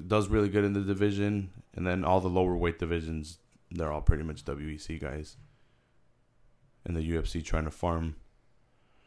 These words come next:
trying to farm guys to, to put in the lower classes to promote them, which is what they're having trouble with promote. I like watching the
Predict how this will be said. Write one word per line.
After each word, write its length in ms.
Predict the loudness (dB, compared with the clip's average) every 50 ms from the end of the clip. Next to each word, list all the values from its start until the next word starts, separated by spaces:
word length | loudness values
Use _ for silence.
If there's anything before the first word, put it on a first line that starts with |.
| _ _ _ -4
trying 160 | 0 0 0
to 40 | 2
farm 260 | 4 4 4 4 6
guys 360 | 4 4 4 4 2 0 -2 -4
to, 440 | -2 0 0 2 2 0 -2 -4 -8 -14 -20 -20 -20 -20 _ -20 _ _ _ -18 _
to 100 | -4 4
put 180 | 8 8 8 8
in 80 | 8
the 60 | 4 2
lower 220 | 2 2 2 0
classes 440 | -2 0 0 0 0 0 -4 -8 -8 -6
to 180 | -6 -8 -8 -6 _ 2
promote 380 | 2 4 4 0 -4 -4 -4
them, 200 | -4 -6 -6 -6 -10 -18 _ _ _ _ _ _ _ _ _ _ _ _ _ _ _ _ _ -16
which 140 | -16 -14 -10
is 80 | -8 -8
what 80 | -6
they're 100 | -4 -4
having 240 | -4 -2 -4 -4 -6
trouble 300 | -6 -6 -4 -4 -4 -4
with 200 | -4 -6 -8 -8 -6
promote. 260 | -6 -4 -4 -2 0
I 120 | 2 4
like 200 | 4 4 2 0
watching 320 | -2 -4 -4 -4 -6 -10 -8
the 160 | -10 -10 -12